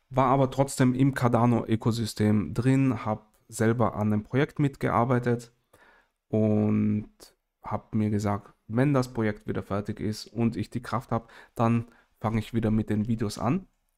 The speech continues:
Und ja, hier bin ich. Für die Leute, die den Kanal nicht kennen, ich bin Julian, ich bin offizieller Cardano Ambassador und hab vor zwei Jahren, ich gehe hier mal ganz runter,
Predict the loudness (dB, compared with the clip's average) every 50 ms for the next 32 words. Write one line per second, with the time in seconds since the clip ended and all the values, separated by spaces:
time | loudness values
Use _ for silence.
0 | _ _ _ _ _ _ _ _ _ _ _ _ _ _ _ -2 0 2 2 2
1 | 2 2 2 2 2 2 2 0 -2 -6 -10 -8 -4 -2 -2 0 2 2 2 2
2 | 2 0 -4 -12 _ _ _ _ _ _ _ _ _ _ 0 2 2 2 2 4
3 | 4 2 2 2 0 0 0 2 2 2 2 2 2 2 2 2 4 4 2 2
4 | 0 0 2 2 2 0 -2 _ -2 0 0 0 0 -2 -6 -10 _ _ _ _
5 | _ _ _ _ _ _ -4 0 0 2 2 0 -4 -10 -14 _ 0 2 4 4
6 | 4 4 4 2 2 2 0 -2 -2 -4 -4 -4 0 2 2 4 4 4 2 0
7 | -2 -4 -4 -2 0 0 0 -2 -4 -6 -10 -10 -8 -8 -6 -4 -2 0 0 -2
8 | -2 -4 -4 -4 -2 -2 -2 -2 0 0 0 0 0 0 0 0 0 0 2 2
9 | 0 -2 -4 -10 -20 _ _ _ _ _ _ _ _ _ 0 2 4 4 4 4
10 | 4 4 4 4 4 2 2 0 -4 -10 -12 -14 -16 _ _ -10 -6 -4 -4 -4
11 | -4 -8 -8 -6 -6 -4 -2 -2 -4 -4 -4 -2 0 2 2 2 0 0 0 0
12 | 0 2 2 0 0 0 -2 -2 -6 -10 -16 -20 -20 _ -20 -14 -10 -10 -8 -6
13 | -6 -6 -6 -6 -6 -6 -6 -8 -8 -8 -8 -6 -6 -6 -4 -4 -6 -6 -8